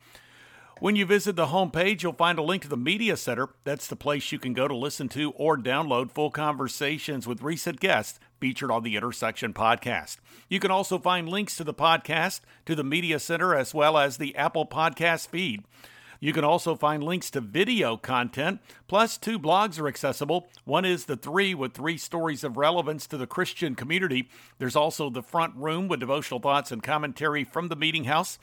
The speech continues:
And you can follow me on Twitter and access the Meeting House Facebook page. Again, that website address is meetinghouseonline dot info,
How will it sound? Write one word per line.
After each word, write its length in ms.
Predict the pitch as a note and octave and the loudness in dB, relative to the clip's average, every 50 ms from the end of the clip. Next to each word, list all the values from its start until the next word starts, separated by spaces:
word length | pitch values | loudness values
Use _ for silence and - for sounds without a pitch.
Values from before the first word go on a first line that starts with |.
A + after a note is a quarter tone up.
| - - - - - - - - - | -20 -20 -20 -20 -20 -20 -20 -8 -4
And 140 | - B2+ C3 | -4 -2 -2
you 100 | C#3 C3+ | -2 -2
can 160 | C#3 B2 A2 | -2 -4 0
follow 260 | - B2+ C#3 C#3+ C#3+ | 4 4 4 4 2
me 120 | C3+ C#3 B2+ | 0 0 0
on 120 | A2+ G#2+ | 0 -2
Twitter 340 | - - - D3+ D3 D#3 C#3+ | -4 -4 -2 0 2 2 2
and 100 | C3 A#2+ | 4 4
access 440 | B2 C3+ D3 - - D3 C3 - - | 2 2 2 0 -4 -6 -6 -6 -6
the 80 | C#3 | -6
Meeting 240 | B2 C#3 D#3 D#3 C#3+ | -4 -2 -2 -2 0
House 280 | A2+ D3+ D3 B2 - - | 0 0 0 0 -2 -2
Facebook 480 | - E3 E3 - - - B2+ A2 - | -4 -4 -4 -4 -6 -6 -6 -8 -6
page. 360 | _ B2 B2 A#2+ C3 B2+ - - - - - _ | _ -2 0 0 -2 -4 -6 -12 -20 -20 -14 _
Again, 240 | - C#3 D3 F3+ F#3 | -4 0 0 2 2
that 160 | E3 C#3+ B2+ | 2 0 0
website 440 | B2 C#3+ E3 E3+ C3 - - E3 D#3+ | 2 0 0 0 0 2 2 2 2
address 480 | E3 D#3 C3 C#3 D3+ E3 F3+ F#3+ - - | 2 0 0 2 2 4 4 2 0 -4
is 140 | D3+ B2+ G2 | -8 -8 -6
meetinghouseonline 1400 | B2 C#3 E3 F#3 F#3+ F#3 C#3+ C#3+ F3 E3+ D#3+ - - - D#3 D3 E3 E3+ D#3+ D#3 D3+ D3 D#3+ E3 E3+ F3 E3 | -4 -4 -2 0 0 -2 -2 0 0 0 0 -2 -4 -4 0 2 2 2 2 2 2 2 2 2 2 0 2
dot 220 | D3+ D#3+ E3 F3 E3+ | 4 4 4 4 4
info, 460 | F3+ G3 F#3 - B2+ A#2 A#2 A2+ | 2 -2 -2 -2 0 0 0 -2